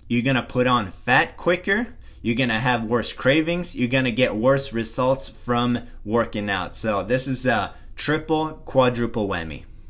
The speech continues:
If someone put on twenty-nine pounds, they most likely went through a good amount of liquid calories. Liquid calories should be limited as much as possible if you are looking to lose weight.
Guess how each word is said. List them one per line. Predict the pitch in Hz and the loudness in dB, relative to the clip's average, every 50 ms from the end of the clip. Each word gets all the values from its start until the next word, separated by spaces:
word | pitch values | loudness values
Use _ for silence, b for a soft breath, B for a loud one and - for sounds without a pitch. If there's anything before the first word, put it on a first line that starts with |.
| - - - _ _ - - - - b b b b b b b b b - - - | -16 -18 -20 _ _ -16 -14 -14 -14 b b b b b b b b b -18 -14 -4
If | 131 135 151 151 - | -2 -2 0 0 -2
someone | - 165 160 165 165 147 139 | -2 -2 -2 -2 -2 -4 -4
put | - - 147 | -2 -2 0
on | 151 156 147 139 | 0 0 -2 -4
twenty-nine | - 160 147 143 139 143 143 143 139 139 | -4 -4 -4 -2 -2 0 0 0 0 -2
pounds, | 139 - 147 147 156 156 151 - - - - - | -4 -4 -2 -2 -2 -2 -4 -4 -6 -8 -8 -12
they | 117 110 127 127 120 | -4 0 2 2 4
most | 110 110 113 123 135 151 147 - - 143 | 4 2 4 4 4 2 2 -2 0 2
likely | 135 139 135 139 - 147 127 | 2 2 2 2 0 -2 -2
went | 104 107 123 131 135 135 135 | 0 2 2 2 2 0 -2
through | - 151 143 135 123 | -2 0 0 0 2
a | 107 107 | 0 0
good | 107 120 120 120 | 0 0 0 2
amount | 113 117 117 117 113 | 2 0 0 0 0
of | 107 104 | 0 0
liquid | 101 101 101 - 101 95 - | 0 -2 -2 -2 -8 -8 -6
calories. | - 101 98 87 87 78 73 76 - - - - b b b b b b b b b b b | -4 -4 -4 -4 -4 -4 -6 -6 -8 -8 -10 -10 b b b b b b b b b b b
Liquid | - 107 127 165 190 - - 190 180 185 | -4 2 4 4 4 4 0 -2 -2 -2
calories | - 175 160 170 190 202 208 220 226 233 240 - - - b b b b b b b | 0 2 2 4 4 2 2 0 0 -2 -4 -6 -8 -8 b b b b b b b
should | - - - 156 175 175 160 | -4 0 2 2 2 2 2
be | 160 160 151 | 0 2 2
limited | 135 135 139 143 151 147 143 147 147 131 | 4 4 2 2 2 2 2 0 0 0
as | - 117 117 107 107 | -2 -4 -4 -2 0
much | 117 127 143 139 - | 0 0 0 -2 -2
as | 131 123 - | -6 -6 -6
possible | - - 131 135 139 - - 139 143 143 135 131 - - - | -6 -4 -2 -2 -2 -2 -2 0 2 2 2 2 0 -2 -2
if | 143 147 147 147 - - | -2 -2 -2 -2 -4 -4
you | 135 147 147 131 | 0 0 0 2
are | 131 127 120 117 | 2 2 2 2
looking | 117 123 127 123 - 131 127 123 117 - | 2 2 2 2 0 -2 -2 -2 -2 -4
to | - 123 113 107 | -4 -2 -2 0
lose | 104 107 113 110 110 107 101 - - - - - | 0 0 0 0 0 0 -2 -4 -6 -8 -10 -8
weight. | 98 98 101 90 78 - - - - - | -2 -2 0 0 -2 -4 -10 -12 -14 -14